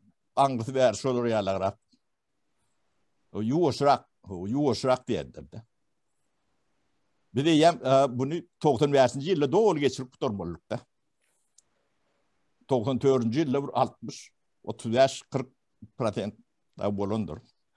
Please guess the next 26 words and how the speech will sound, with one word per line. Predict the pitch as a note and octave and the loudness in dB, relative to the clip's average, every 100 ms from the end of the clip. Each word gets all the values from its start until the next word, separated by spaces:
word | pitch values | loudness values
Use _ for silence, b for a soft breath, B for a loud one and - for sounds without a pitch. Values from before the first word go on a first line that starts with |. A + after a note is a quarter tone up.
| b - | b -6
Şolaň | B2+ D3 D3+ D3+ - | 2 6 6 4 0
hemme | B2+ A#3+ G#3 | 0 2 4
jesiniň | D#3 D#3+ C3+ | 4 2 0
shemasy | - D#3 C#3 A#2 F#3 | 2 2 4 0 2
barty, | A#2 - | 2 0
da | - | -4
şo | - B2+ | -4 -8
kitaplarda | - B2 - G2+ F#2 - _ _ _ _ _ _ _ _ _ _ _ _ _ _ E2 E2 - - | 0 0 0 -6 -10 -14 _ _ _ _ _ _ _ _ _ _ _ _ _ _ -16 -14 -14 -10
indi | G#2 F#2+ E2+ - _ _ - - | -8 -8 -10 -14 _ _ -20 -10
ildeşlerden | A#2+ A#2+ A#2+ - A#2 G#2+ B2+ | -4 0 0 0 -4 -2 2
haýyş | C3 B2+ B2 D3 | 4 4 4 0
edýänin | C3+ C#3+ D3 | 0 -2 -4
de | B2 | -8
şolary | A#2+ A#2+ B2 B2 | -4 -2 0 0
iberiň | C3 C3 F#3+ E3+ D#3+ | 0 0 0 0 2
dändim. | D#3+ E3+ D#3+ | 2 2 -2
ýöne | D#3 E3+ E3+ _ _ _ _ _ - | 0 -2 -8 _ _ _ _ _ -20
bir | - | -20
halk | - B2+ D#3+ C#3 - | -12 -4 -4 -4 -2
bilsin | C3+ G2+ G3 A2 D2+ _ _ _ _ - | -2 2 2 2 -8 _ _ _ _ -6
bu | A2 | 0
zatlaryň | G2 - G#2+ | 0 0 -4
hemme | F#3 A#3 A#2 | -2 0 -2
jesi | A#2 A2 | -4 -4
bolan | G2+ D3 C#3+ | 0 0 2
zatlardyr. | F#2+ - - C#2 _ | -2 -4 -12 -14 _